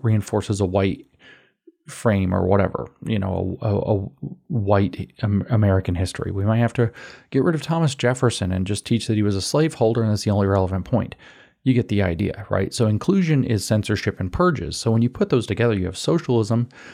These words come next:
that's being enforced by political officers, that's equity and diversity,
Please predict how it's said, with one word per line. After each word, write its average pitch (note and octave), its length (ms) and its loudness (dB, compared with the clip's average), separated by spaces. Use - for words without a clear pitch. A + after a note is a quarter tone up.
that's A#2 160 0
being A#2 180 2
enforced B2+ 640 0
by G2 540 2
political D3+ 440 2
officers, F#2+ 640 -2
that's G2 200 -4
equity G#2+ 380 2
and G2 80 2
diversity, F#2+ 600 -2